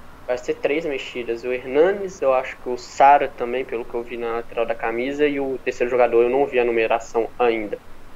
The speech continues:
E só uma demo, falando do Bahia, o Bahia vai vencendo e vai ganhando a vaga do Sport na Sul-Americana.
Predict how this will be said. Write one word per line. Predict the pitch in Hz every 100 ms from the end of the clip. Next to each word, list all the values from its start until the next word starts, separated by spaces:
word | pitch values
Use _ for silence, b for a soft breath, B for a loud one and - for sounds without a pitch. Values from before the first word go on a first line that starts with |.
| -
E | 143
só | 143 190
uma | 208
demo, | 185 165 151
falando | - 143 160
do | 160
Bahia, | 151 147 139 175
o |
Bahia | 165 156 156
vai | 165
vencendo | 156 147 - 151
e | 160
vai | 170
ganhando | 165 156 160
a | 160
vaga | 156 151 156
do | 165
Sport | - - 151 151 -
na | 147
Sul-Americana. | - 147 147 147 - 120